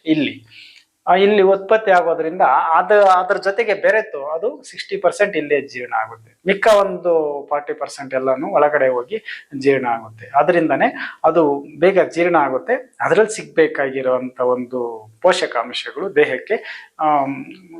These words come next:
ಕ್ರಮಬದ್ಧವಾಗಿ ಬೇಗ ಸಿಗುತ್ತೆ ಅಂತ. ಆದ್ರೆ ಈ ಮಾಂಸಾಹಾರ ಮಾಡಿದಾಗ ಏನಾಗುತ್ತೆ, ಈ ಇಪ್ಪತ್ತೆರಡು ಗಂಟೆ ಕಾಲ ಸಮಯ ಬೇಕಾಗಿರೋದ್ರಿಂದ ಅದು ಒಳಗಡೆ ಹೋಗಿ, ಆ,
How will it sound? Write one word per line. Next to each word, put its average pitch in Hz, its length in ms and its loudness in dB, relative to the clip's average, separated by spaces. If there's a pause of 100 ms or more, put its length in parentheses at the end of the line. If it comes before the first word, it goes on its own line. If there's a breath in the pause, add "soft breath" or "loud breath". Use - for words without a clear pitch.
(120)
ಕ್ರಮಬದ್ಧವಾಗಿ 175 680 2
ಬೇಗ 156 280 -2
ಸಿಗುತ್ತೆ 131 560 -6
ಅಂತ. 113 200 -20 (540 loud breath)
ಆದ್ರೆ 185 220 4
ಈ 170 400 -2
ಮಾಂಸಾಹಾರ 175 1120 2
ಮಾಡಿದಾಗ 156 520 0 (220)
ಏನಾಗುತ್ತೆ, 175 640 -2
ಈ 156 160 -6
ಇಪ್ಪತ್ತೆರಡು 180 500 0
ಗಂಟೆ 175 360 2
ಕಾಲ 170 240 2
ಸಮಯ 160 280 -4 (100)
ಬೇಕಾಗಿರೋದ್ರಿಂದ 127 840 -8 (460 loud breath)
ಅದು 175 280 6
ಒಳಗಡೆ 185 600 4
ಹೋಗಿ, 160 800 -4
ಆ, 156 60 -4